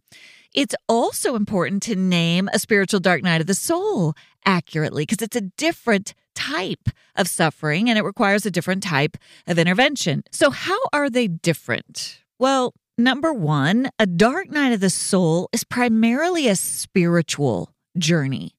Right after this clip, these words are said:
It's primarily characterized by feeling far from God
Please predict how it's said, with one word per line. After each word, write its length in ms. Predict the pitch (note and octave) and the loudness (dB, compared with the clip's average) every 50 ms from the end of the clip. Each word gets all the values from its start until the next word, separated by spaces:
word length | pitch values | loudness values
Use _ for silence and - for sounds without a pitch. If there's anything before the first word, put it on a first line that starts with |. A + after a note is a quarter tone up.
| _ _ _ _ _ - - - _ | _ _ _ _ _ -20 -20 -12 _
It's 320 | - A3+ A#3 G3 - - - - _ _ | 4 4 4 4 -2 -8 -10 -12 _ _
primarily 720 | - C4 B3 A#3 A3+ A3+ A#3+ B3 B3+ C#4 C#4+ C#4+ C#4+ A3 | -2 2 2 2 4 4 4 4 2 2 0 0 -2 -2
characterized 1160 | - - G#3+ G#3 F#3 F#3+ F#3 - - G3 F3+ F3 E3 E3 E3 D#3+ E3 E3 E3 D#3 - - - _ | -2 0 0 2 2 2 0 0 -2 0 2 2 2 2 2 4 4 2 2 0 -2 -6 -12 _
by 460 | - E3+ D#3 F3+ E3+ D#3+ D#3 D#3 D3 - - | -6 0 2 2 4 4 2 2 0 -2 -4
feeling 680 | - - - - A3 G3+ G3+ F#3 F#3+ F#3 F3+ E3+ E3+ D#3+ - _ | -10 -16 -2 0 2 2 4 4 2 2 2 2 0 0 -4 _
far 300 | - - - A3+ F3+ F3 | -12 0 2 4 4 4
from 240 | - - G3 E3 D#3 | 0 -2 -4 -4 -4
God 580 | C#3+ D#3+ C#3+ C#3+ C#3+ D#3 F#3+ B3 C#4 B3 D4+ | -2 -2 -2 0 0 0 0 -2 -4 -6 -10